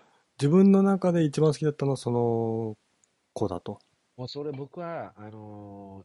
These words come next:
Speaker 2: ー、いっちゃん好きなのはその子しかいないね。
Speaker 1: 今現在も？
Speaker 2: ナンバーワン。ナンバーワン。
Speaker 1: ほう。
Speaker 2: だからもう宗教だよ、僕にとっては。
Speaker 1: なるほ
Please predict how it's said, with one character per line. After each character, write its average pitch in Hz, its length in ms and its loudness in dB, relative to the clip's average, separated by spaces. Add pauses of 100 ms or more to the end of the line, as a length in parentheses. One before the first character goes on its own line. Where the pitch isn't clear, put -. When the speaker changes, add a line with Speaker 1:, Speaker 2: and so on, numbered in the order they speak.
(120)
Speaker 2:
ー、 - 20 -12
い 117 60 -14
っ - 20 -20 (100)
ち - 120 -14
ゃ - 20 -12
ん 151 60 -16
好 - 60 -18
き 147 100 -18
な 131 60 -12
の - 20 -10
は 101 40 -12
そ - 140 -18
の 120 100 -12
子 123 140 -20
し - 100 -18
か 85 100 -18
い 85 60 -16
な 110 140 -12
い 90 100 -14
ね。 69 140 -20 (340)
Speaker 1:
今 110 200 0
現 95 180 -2
在 90 140 -10
も？ 123 180 -10 (1400)
Speaker 2:
ナ 120 140 -14
ン 127 100 -16
バ 95 140 -16
ー - 0 -
ワ 92 100 -16
ン。 82 80 -20
ナ - 560 -20
ン - 20 -8
バ - 20 -8
ー - 0 -
ワ - 20 -
ン。 - 20 -14
Speaker 1:
ほ 131 140 -16
う。 - 20 -16 (300)
Speaker 2:
だ - 60 -20
か 139 80 -12
ら - 40 -8
も 147 120 -14
う 139 40 -14
宗 339 300 -8
教 110 180 -12
だ 85 60 -16
よ、 78 100 -18
僕 92 140 -20
に 95 80 -20
と 87 140 -20
っ - 20 -20
て - 160 -20
は。 73 160 -20 (420)
Speaker 1:
な 98 120 -6
る 85 80 -10
ほ 80 100 -16